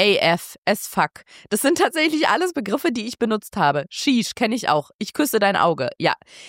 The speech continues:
Dann kommen aber so Sachen wie Lindnern. Das ist etwas gar nicht machen oder lieber etwas gar nicht machen, als es schlecht machen. Lindnern, ich schätze mal von Christian Lindner, wo ich sag, das ist eine interessante Herleitung und das klingt auch lustig,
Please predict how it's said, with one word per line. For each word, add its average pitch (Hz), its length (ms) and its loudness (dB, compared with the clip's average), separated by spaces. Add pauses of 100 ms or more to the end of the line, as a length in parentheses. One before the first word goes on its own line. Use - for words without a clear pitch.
(160)
Dann 247 200 0
kommen 294 220 0
aber 202 220 2
so 185 100 -4
Sachen 185 380 -2
wie 202 180 -4 (240)
Lindnern. 196 800 2 (400)
Das 196 140 0
ist - 280 -2
etwas 220 440 0
gar 180 240 2
nicht 202 220 -6
machen 170 440 -2
oder 190 200 2
lieber 240 320 2
etwas - 260 -2
gar 175 180 0
nicht 226 140 -6
machen, 196 220 -4
als - 200 -4
es 170 120 -6
schlecht - 320 -4
machen. 190 340 -2 (100)
Lindnern, 196 680 2
ich - 120 -6
schätze - 240 -2
mal 170 120 2
von 160 180 -6
Christian 208 420 -2
Lindner, 151 420 0 (340)
wo 190 80 0
ich 190 80 -2
sag, 202 180 0 (1200)
das 214 340 -2 (760)
ist 285 200 0
eine 339 180 0
interessante 254 960 -2
Herleitung 269 640 0
und 233 260 -2
das 214 160 -4
klingt - 320 -2
auch 190 140 0
lustig, 208 460 0